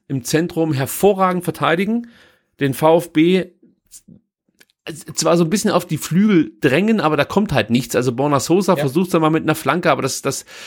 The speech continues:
Speaker 1: köpft da hinten der Friedrich und der Knorre problemlos raus. Und, ähm, auf der anderen Seite, Silas wird komplett aus der Partie genommen. Da macht Lenz eine richtig gute Partie, das muss man einfach so sagen. Ähm, also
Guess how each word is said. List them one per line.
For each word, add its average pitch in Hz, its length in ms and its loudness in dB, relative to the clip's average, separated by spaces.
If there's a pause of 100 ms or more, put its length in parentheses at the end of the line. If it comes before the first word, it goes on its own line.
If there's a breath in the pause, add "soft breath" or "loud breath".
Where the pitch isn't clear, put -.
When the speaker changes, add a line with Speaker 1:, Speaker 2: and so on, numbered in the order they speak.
(160 loud breath)
Speaker 1:
köpft 175 300 0
da 156 60 4
hinten 156 220 0
der 165 120 4
Friedrich 160 340 -2
und 160 80 2
der 143 100 0
Knorre 156 360 0
problemlos 151 760 0
raus. 165 340 0 (480 loud breath)
Und, 139 460 2
ähm, 143 260 2
auf 143 100 -2
der 135 140 2
anderen 165 260 2
Seite, 151 200 2
Silas 165 420 2
wird 156 160 -2
komplett 139 360 0
aus 170 140 -2
der - 80 -2
Partie 165 320 -2
genommen. 165 320 2
Da 143 100 4
macht 131 280 -2
Lenz 139 280 -2
eine 131 200 2
richtig 180 320 0
gute 131 240 -2
Partie, 127 360 -2
das 135 140 -8
muss 135 140 -6
man 151 100 -2
einfach 131 160 -4
so 120 140 -2
sagen. 143 400 0 (500 loud breath)
Ähm, 123 420 0
also 131 260 2